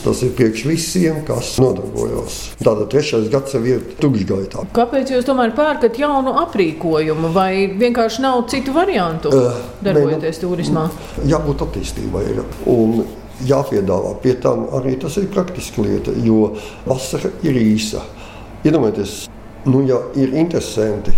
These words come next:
Speaker 1: viņi atnāk un nav šī aprīkojuma, viņiem jāpagaida,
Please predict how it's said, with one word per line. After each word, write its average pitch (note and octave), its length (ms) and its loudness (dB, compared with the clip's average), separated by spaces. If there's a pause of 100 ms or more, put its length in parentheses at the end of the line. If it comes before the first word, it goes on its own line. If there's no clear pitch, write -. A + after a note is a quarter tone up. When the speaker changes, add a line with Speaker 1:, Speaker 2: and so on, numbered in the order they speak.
Speaker 1:
viņi B2 180 4
atnāk F#2+ 640 -2
un A2 200 2
nav A2+ 340 2
šī A2 220 -2
aprīkojuma, G#2+ 600 2
viņiem A2+ 220 4
jāpagaida, G#2 720 -2